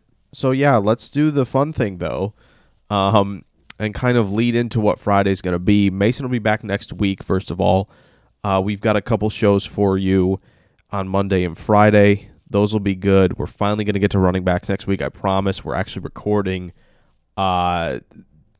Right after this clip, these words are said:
tomorrow as of the time you're listening to this. So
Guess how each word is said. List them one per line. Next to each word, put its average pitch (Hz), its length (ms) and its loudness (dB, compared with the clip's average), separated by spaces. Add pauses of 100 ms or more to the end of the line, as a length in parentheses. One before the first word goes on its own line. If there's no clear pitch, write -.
(140)
tomorrow 110 840 4 (240)
as 101 220 -4
of 90 160 -8
the 98 100 -4
time 98 400 -4
you're 90 180 -4
listening 92 600 -4
to 95 100 -6
this. 55 260 -4
So 92 380 0